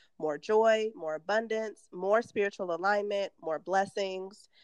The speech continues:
more support, more well-being, more upliftment, more grace, more discernment, more laughter, more dancing, more inspiration, more creativity, and more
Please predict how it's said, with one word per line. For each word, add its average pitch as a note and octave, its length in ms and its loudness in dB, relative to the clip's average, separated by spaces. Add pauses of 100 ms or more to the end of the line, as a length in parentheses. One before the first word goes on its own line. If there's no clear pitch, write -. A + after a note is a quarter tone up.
(280)
more A#3 240 6
support, F#3 600 -2
more F#3+ 300 2
well-being, E3+ 720 -2
more F3+ 400 0
upliftment, E3 840 -4
more D3+ 240 -4
grace, A3 500 2 (500)
more G3+ 220 4
discernment, F3 600 -4 (180)
more D#3 240 -4
laughter, F#3+ 680 2
more D3+ 160 -6
dancing, E3+ 640 -2 (120)
more F3 260 0
inspiration, F3 840 -4 (160)
more E3+ 160 2
creativity, D#3 840 -6
and D3+ 180 0
more D3 400 2